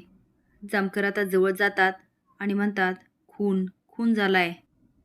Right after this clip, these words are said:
खाली बघत म्हणतात, "ज्याने कुणी खून केला त्याच्या पायाचे ठसे आहेत, म्हणजे आरोपी नक्कीच सापडणार." हवालदारला म्हणतात,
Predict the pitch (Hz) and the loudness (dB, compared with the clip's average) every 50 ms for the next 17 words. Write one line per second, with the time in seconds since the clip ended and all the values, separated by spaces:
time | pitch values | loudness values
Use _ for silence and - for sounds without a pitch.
0 | _ - - 220 202 202 202 190 196 190 202 196 208 226 226 214 208 190 196 196 | _ -10 -6 -4 -2 0 0 0 0 0 0 0 0 0 0 2 0 0 -2 -2
1 | 202 _ _ - 202 208 202 202 214 214 - 226 220 220 214 - 202 190 196 185 | -8 _ _ -12 -6 -4 -2 -2 -2 -2 -2 0 -2 -2 -2 -2 -2 -2 0 0
2 | 214 208 202 196 190 196 214 - _ _ _ _ _ _ _ _ - 220 208 233 | 0 2 2 2 2 0 -4 -8 _ _ _ _ _ _ _ _ -14 -10 -8 -6
3 | 226 233 196 185 185 185 - 214 202 202 190 185 - 202 196 190 185 180 - - | -2 0 0 0 0 0 -2 -2 0 0 0 2 4 4 6 6 4 2 -2 -12
4 | _ _ _ _ _ _ _ _ _ _ - 214 208 196 208 202 190 185 190 185 | _ _ _ _ _ _ _ _ _ _ -8 -6 -4 -2 0 0 0 0 0 -2
5 | 208 202 196 202 214 208 _ - 220 202 196 196 - 233 226 226 - 202 185 - | -2 -4 -4 -4 -8 -12 _ -12 -10 -10 -10 -8 -6 -6 -6 -2 -2 -2 0 0
6 | 196 190 190 190 175 175 175 190 - _ _ _ _ _ _ _ _ _ _ _ | 0 0 2 2 2 2 0 -2 -8 _ _ _ _ _ _ _ _ _ _ _
7 | _ _ - 202 196 196 190 196 196 202 208 208 214 220 214 214 196 190 | _ _ -8 -6 -4 -2 -2 -2 0 0 0 2 2 2 2 2 2 2